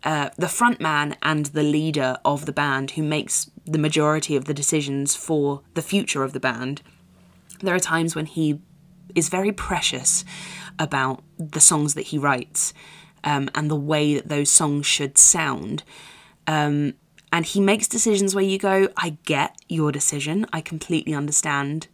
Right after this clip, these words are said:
why you've made that decision, and you have justified it perfectly. Like, your reasoning is flawless. However, you've gone about it in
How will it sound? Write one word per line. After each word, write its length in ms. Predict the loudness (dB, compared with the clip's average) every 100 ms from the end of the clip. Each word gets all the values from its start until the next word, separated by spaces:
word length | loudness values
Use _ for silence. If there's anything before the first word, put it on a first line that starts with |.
| -8
why 300 | -6 -4 -2
you've 260 | 0 -2
made 180 | -2 -4
that 120 | -4
decision, 520 | -2 0 0 -2 -4 -2
and 240 | -2 -2
you 160 | 0 0
have 140 | 0
justified 680 | 0 0 -2 -4 -2 0 0
it 220 | -6 -8
perfectly. 640 | -2 -2 -2 -6 -4 -4
Like, 240 | -2 -2 -2
your 120 | -2
reasoning 640 | 0 0 0 0 -2 -4 -4
is 180 | -2 -2
flawless. 640 | 0 0 2 0 0 -2 -2 -18
However, 460 | -6 2 2 2 0
you've 240 | -2 -2
gone 220 | 0 0 0
about 440 | 0 0 -2 -4
it 220 | -6 -8 _ 0
in 240 | 0 0